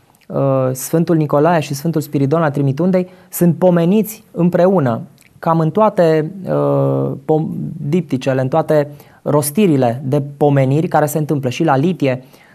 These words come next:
și la proscomidia liturgiei și, uh, peste tot în rugăciune de sunt amintiți toți sfinții,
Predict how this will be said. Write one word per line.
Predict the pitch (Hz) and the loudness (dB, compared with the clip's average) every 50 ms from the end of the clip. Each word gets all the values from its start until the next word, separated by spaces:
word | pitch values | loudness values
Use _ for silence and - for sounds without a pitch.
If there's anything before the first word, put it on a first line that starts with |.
| _ | _
și | _ - - - 175 170 | _ -12 -4 0 2 4
la | 170 156 | 4 4
proscomidia | - 151 147 143 139 143 151 143 139 139 139 185 196 175 156 | 4 2 0 0 0 0 0 0 2 2 2 2 2 2 2
liturgiei | 147 151 143 - 151 143 139 135 135 143 143 135 135 | 2 0 0 0 0 0 0 0 0 2 2 2 0
și, | 135 - 143 143 139 139 - | -2 -2 -2 0 0 0 0
uh, | - 135 135 135 131 131 131 135 135 127 - 160 156 | 0 0 0 2 2 0 0 -2 -4 -6 -10 -6 -4
peste | 175 185 185 196 | -4 -2 0 0
tot | 180 202 185 - | 0 0 0 0
în | 175 | 0
rugăciune | 165 156 160 151 - 175 170 151 | 2 2 0 0 0 0 -2 0
de | 143 | -2
sunt | 139 143 143 147 | -4 -4 -2 -2
amintiți | 143 139 139 139 143 170 156 139 | -2 0 0 0 0 -2 -2 -2
toți | 147 139 139 | -4 -4 -4
sfinții, | - 175 190 202 - 208 196 | -2 -2 -2 0 -2 -2 -6